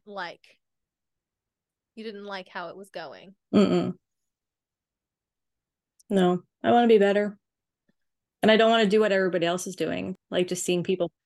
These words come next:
Speaker 1: I will, well, and I will say, like, that's the thing, and I say this a lot, which,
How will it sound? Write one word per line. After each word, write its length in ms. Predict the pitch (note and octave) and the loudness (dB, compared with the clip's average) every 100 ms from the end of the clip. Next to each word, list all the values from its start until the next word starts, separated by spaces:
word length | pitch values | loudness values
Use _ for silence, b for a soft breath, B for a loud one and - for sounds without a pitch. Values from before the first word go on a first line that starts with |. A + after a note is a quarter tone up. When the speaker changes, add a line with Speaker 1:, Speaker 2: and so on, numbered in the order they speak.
| b b _ | b b _
Speaker 1:
I 140 | C4+ D#4 | 0 0
will, 260 | E4+ E4 - | 0 -4 -4
well, 500 | B3+ E4+ E4 D#4 C#4 - | -4 2 2 2 -2 -4
and 120 | D4 | -2
I 100 | D4+ | 0
will 140 | D4+ | -2
say, 360 | D4+ - F4 C#4 | -6 -4 -4 -2
like, 240 | G#3 G3 - | -4 -8 -6
that's 260 | C#4+ D4+ - | -6 -6 -14
the 100 | - | -6
thing, 340 | C#4 B3 F#3+ F#3 | -4 -2 -6 -10
and 300 | G#3 G#3 - | -10 -10 -12
I 100 | A3+ | -10
say 220 | - B3+ | -8 -8
this 160 | A3+ G#3+ | -10 -10
a 40 | |
lot, 340 | G#3 F#3 F3 - _ _ _ | -6 -4 -6 -10 _ _ _
which, 420 | G3+ G3 - | -12 -12 -14